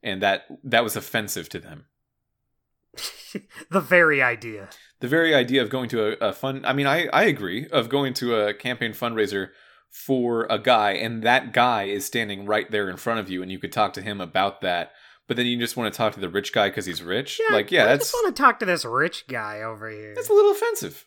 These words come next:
Speaker 1: I, I, uh, I, I empathize with
Speaker 2: <laughs>
Speaker 1: Bruce Wayne and Harvey Dent's feelings about that.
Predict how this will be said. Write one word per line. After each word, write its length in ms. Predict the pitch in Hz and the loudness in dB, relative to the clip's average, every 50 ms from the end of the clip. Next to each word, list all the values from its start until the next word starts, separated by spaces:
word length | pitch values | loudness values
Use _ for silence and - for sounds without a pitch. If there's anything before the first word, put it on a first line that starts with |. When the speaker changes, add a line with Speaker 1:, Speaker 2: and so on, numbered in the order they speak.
| _ _ | _ _
Speaker 1:
I, 220 | - - 165 180 - | 0 2 2 2 2
I, 320 | - - 190 190 190 185 | 2 0 2 4 4 4
uh, 420 | 185 185 180 180 175 175 170 160 - - - - | 4 4 2 2 2 0 -2 -6 -8 -12 -14 -4
I, 240 | - - 143 147 - - | 0 0 0 0 0 0
I 840 | 135 143 143 147 147 147 147 147 147 143 147 143 143 151 160 - - - - | 2 2 2 4 2 0 0 -2 -2 -2 -2 -4 -4 -6 -8 -12 -16 -10 -8
empathize 760 | - 165 160 170 139 143 120 95 85 80 71 - - - - - _ _ - | -6 -4 -4 -2 2 2 2 2 2 -2 -4 -6 -8 -8 -10 -14 _ _ -4
with 320 | 127 107 95 - - - - - - | -2 -2 -2 -4 -8 -16 -20 -20 -20
Speaker 2:
<laughs> 80 | - - | -20 -20
Speaker 1:
Bruce 420 | 120 117 - 120 127 117 - - - | -16 -8 -4 -2 -2 -2 -4 -6 -6
Wayne 340 | 117 107 101 101 98 98 | -4 -4 -4 -4 -6 -8
and 680 | 101 - 104 95 95 95 92 90 90 87 85 85 - - _ _ _ _ _ _ _ _ _ _ _ | -8 -8 -6 -6 -6 -6 -6 -8 -10 -12 -14 -14 -14 -16 _ _ _ _ _ _ _ _ _ _ _
Harvey 260 | - 110 95 101 92 | -4 -2 -2 -2 -4
Dent's 300 | - 104 92 87 - - | -4 -4 -4 -6 -8 -10
feelings 460 | - - 98 92 87 85 82 78 - | -10 -10 -10 -8 -10 -10 -12 -14 -12
about 260 | 82 80 80 80 - | -10 -10 -10 -10 -10
that. 220 | - 80 78 73 | -12 -14 -14 -16